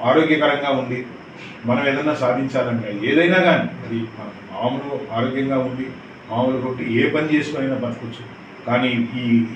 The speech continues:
ఈ గాంజా కానీ, ఈ, అట్లాగే ఈ మత్తు పదార్థాలు దారిన పడితే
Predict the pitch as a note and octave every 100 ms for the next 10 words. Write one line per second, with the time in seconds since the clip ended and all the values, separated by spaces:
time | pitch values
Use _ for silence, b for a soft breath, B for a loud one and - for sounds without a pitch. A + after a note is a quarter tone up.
0 | A#2+ A#2 A#2 B2 B2+ B2+ A#2 A#2 A#2 B2+
1 | - - - - A2 A2+ A#2 A#2 C3 A#2+
2 | A#2 A#2 A2 G2+ F#2+ - - A2+ A#2 A#2
3 | C3 B2 A#2+ A#2 A2+ A2 - - - A2
4 | A#2+ A#2 A#2 G#2+ A#2 A#2